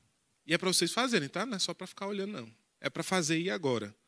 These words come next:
analisando aí a sua vida, o seu coração. Começa a dar nomes aos seus ídolos. Começa a dar nomes aos seus pecados. Porque se você identifica, você precisa saber quem é.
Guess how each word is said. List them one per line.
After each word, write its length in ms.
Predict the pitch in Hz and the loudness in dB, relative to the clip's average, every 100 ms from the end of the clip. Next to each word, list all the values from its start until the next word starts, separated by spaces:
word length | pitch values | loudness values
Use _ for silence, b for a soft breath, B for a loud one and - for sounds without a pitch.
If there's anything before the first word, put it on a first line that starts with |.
| _ - | _ -8
analisando 560 | 147 175 185 151 165 | -2 2 4 4 6
aí 80 | 151 | 6
a 60 | 151 | 6
sua 200 | 175 165 | 4 4
vida, 240 | 143 143 | 4 4
o 20 | |
seu 160 | - 147 | 4 2
coração. 540 | 151 147 - 113 95 - b b b b b b b b _ _ _ _ _ _ _ _ _ _ _ _ _ | 2 2 2 2 -2 -12 b b b b b b b b _ _ _ _ _ _ _ _ _ _ _ _ _
Começa 400 | - 220 247 - | 2 6 8 8
a 40 | 233 | 6
dar 220 | 220 220 | 6 6
nomes 800 | 170 180 170 117 98 - - - _ _ _ _ | 8 8 8 6 2 0 -4 -8 _ _ _ _
aos 180 | 170 175 | 2 6
seus 220 | 196 190 | 6 8
ídolos. 600 | 151 143 107 104 - - - _ _ _ _ _ | 6 4 0 -4 -6 -8 -14 _ _ _ _ _
Começa 360 | - 196 220 226 | 4 6 10 8
a 40 | |
dar 200 | 196 202 | 10 10
nomes 320 | 180 214 214 196 | 10 10 10 10
aos 120 | 196 | 8
seus 200 | 214 - | 8 8
pecados. 760 | - 262 208 151 120 - - - _ _ _ _ _ _ _ _ | 6 6 8 8 6 0 -2 -6 _ _ _ _ _ _ _ _
Porque 160 | - 190 | 10 12
se 100 | 220 | 12
você 240 | 208 240 | 12 12
identifica, 520 | 220 214 - 208 226 | 12 10 10 8 8
você 120 | - | 8
precisa 200 | 247 254 | 8 8
saber 320 | 226 262 220 240 | 10 10 8 8
quem 280 | 294 349 | 8 10
é. 280 | 196 120 120 | 10 8 4